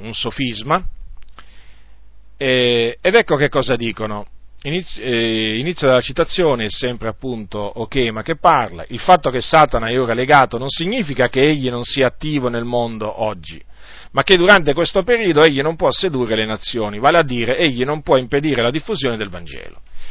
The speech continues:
Il legamento di Satana durante questa era, in altre parole, rende possibile compiere le missioni e l'evangelizzazione." Fine della citazione, stesso scritto appunto di prima, pagina centottantuno. Quindi,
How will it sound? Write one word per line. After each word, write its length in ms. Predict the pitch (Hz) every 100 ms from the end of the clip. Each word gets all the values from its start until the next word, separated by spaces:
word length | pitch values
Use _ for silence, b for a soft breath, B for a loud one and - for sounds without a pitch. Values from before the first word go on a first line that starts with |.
| B B -
Il 100 | 120
legamento 480 | 147 185 214 143
di 100 | 143
Satana 480 | 202 285 254 160 135
durante 380 | 131 185 185 143
questa 420 | 180 170 - 147
era, 300 | 147 131 117
in 80 | 131
altre 260 | 180 160 143
parole, 380 | 196 214 175
rende 240 | 175 202 160
possibile 800 | 202 - - 262 175 135 127 127 -
compiere 440 | - 147 135 170 180
le 80 | 233
missioni 340 | 285 - 123
e 40 |
l'evangelizzazione." 920 | 117 113 113 107 107 101 104 - 101 104
Fine 240 | - 175 135
della 140 | 113
citazione, 640 | 107 151 202 - 117 110 110 - -
stesso 380 | - 131 - 113
scritto 340 | - 110 101
appunto 340 | 95 107 98
di 100 | 120
prima, 360 | 151 131 113 117 -
pagina 320 | 120 107 98
centottantuno. 680 | 85 98 78 - - - - - b b b b b b b b
Quindi, 480 | 247 240 185 180